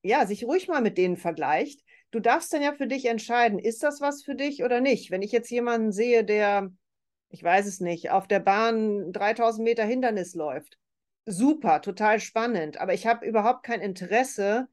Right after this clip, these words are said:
das selber mal auszuprobieren, ja, so hoch zu springen da über die Hindernisse und so weiter. Nur offen zu sein und auf andere zu schauen, finde ich jetzt auch inspirierend.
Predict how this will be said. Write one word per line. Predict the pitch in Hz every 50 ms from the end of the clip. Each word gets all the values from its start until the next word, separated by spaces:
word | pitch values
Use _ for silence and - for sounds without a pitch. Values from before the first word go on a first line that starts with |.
| _ _ _ _ _ _ _ _ _
das | - 202 196 -
selber | 220 240 240 240 226
mal | 214 202 160 120
auszuprobieren, | 202 202 - - - 220 185 - 170 165 139 151 143 123 110 - - _ _ _ _ _ _ -
ja, | - 156 170 202 202
so | 175 175 170 170
hoch | 196 185 185
zu | - - 175
springen | - - - 165 185 190 190 180
da | 180 170 156
über | 170 170 170 160
die | 160 170 165 160
Hindernisse | 143 160 - 131 160 170 160 170 165 160 165 - - 151
und | 156 151
so | - 160
weiter. | 151 147 139 143 120 - _ _ _ _ _ _ _ _ _ _ _ _ _ _ _ _ _ _
Nur | 202 214 226 233 240 240 233 233 226 226 233 220 - _ _ _ _ _ _ _ _ _
offen | - - 247 294 - - 349 302
zu | - 311 302
sein | 285 262 269 262 269 269 269 262 226
und | 220 226
auf | 208 208 -
andere | - - 226 247 247 240 226 220
zu | - - 214
schauen, | 185 - - 190 160 165 202 277 311 294
finde | - 285 277 262 277
ich | 285 -
jetzt | 269 262 262 - - - -
auch | - 233 233 240
inspirierend. | - 254 262 - - - 240 220 254 277 262 - 151 123 - - -